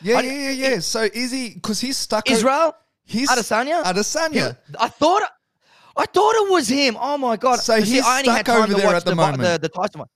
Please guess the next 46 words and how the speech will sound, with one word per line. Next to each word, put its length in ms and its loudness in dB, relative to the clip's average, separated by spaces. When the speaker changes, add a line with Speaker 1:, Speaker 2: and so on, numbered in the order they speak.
Speaker 1:
He's 240 -4
stuck 340 -2
over 220 -2
there 160 -2
at 100 -4
the 60 -6
moment 340 -4
because 340 -6
of 440 -2
the 160 2
whole 680 0
Speaker 2:
Fuck, 100 0
that's 500 2
what 60 -2
Speaker 1:
restrictions. 800 -2
Speaker 2:
happened. 480 -4
Speaker 1:
So 220 0
they 140 0
got 240 2
him 80 2
Speaker 2:
All 60 2
right, 220 2
Speaker 1:
in. 60 -2
Speaker 2:
all 100 -2
Speaker 1:
So 100 4
Speaker 2:
right. 60 6
Speaker 1:
that 140 4
was 220 2
his 260 -4
first 420 -2
ever 200 -4
Speaker 2:
Very 340 0
Speaker 1:
commentating 280 0
Speaker 2:
good. 100 -6
Speaker 1:
experience. 600 -6
So 200 -2
yeah, 220 -4
that 140 -4
was 160 -6
easy 240 -6
Speaker 2:
Well, 120 2
Speaker 1:
on 60 -2
the 60 -2
Speaker 2:
look, 80 -2
Speaker 1:
end. 160 0
Speaker 2:
I, 60 -20